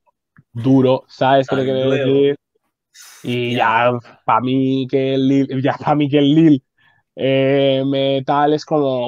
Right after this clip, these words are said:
Speaker 1: "Oh, shit, bro", ¿sabes?
Speaker 2: Low
Speaker 1: Ok.
Speaker 2: fresco,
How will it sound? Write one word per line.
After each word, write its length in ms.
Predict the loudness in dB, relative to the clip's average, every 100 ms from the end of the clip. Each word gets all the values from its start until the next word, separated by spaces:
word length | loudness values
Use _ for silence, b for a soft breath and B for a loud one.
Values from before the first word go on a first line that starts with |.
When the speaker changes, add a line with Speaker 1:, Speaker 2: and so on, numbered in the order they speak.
| -8
Speaker 1:
"Oh, 40 |
shit, 340 | -10 -10 -10 -10
bro", 200 | -14 -14 _
¿sabes? 440 | -12 -8 -8 -8 -6
Speaker 2:
Low 180 | -4
Speaker 1:
Ok. 20 | -4
Speaker 2:
fresco, 800 | -6 -6 -6 -8 -12 -16 -18